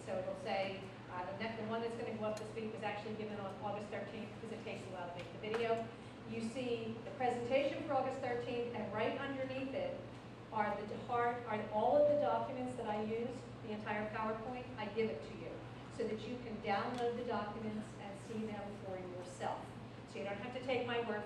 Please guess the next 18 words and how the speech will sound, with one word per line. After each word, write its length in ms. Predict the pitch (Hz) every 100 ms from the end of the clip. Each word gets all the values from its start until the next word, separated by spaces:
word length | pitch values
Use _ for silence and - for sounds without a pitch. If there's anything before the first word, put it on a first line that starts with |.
| -
for 160 | 202
it, 80 | 196
you 80 | 208
can 80 | 220
actually 320 | 196 190 208
double 240 | 196 190 -
check 240 | 208 - - - - 208
everything 400 | 190 196 208 185
that 80 | 185
I 80 |
do. 160 | 180 180 - -
And 160 | 202
the 80 | 196
video 320 | 220 233 226
you're 160 | 226 220
doing 240 | 220 214 214
tonight, 320 | 214 226 294
if 80 | -